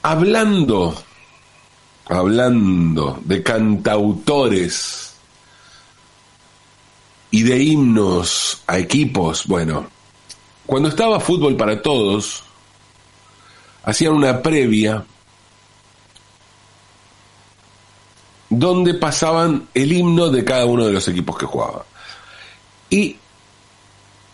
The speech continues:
para eso no pasaban viejas grabaciones, sino que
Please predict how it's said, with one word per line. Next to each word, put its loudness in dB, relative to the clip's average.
para 0
eso 0
no 4
pasaban 0
viejas 0
grabaciones, 0
sino 2
que -2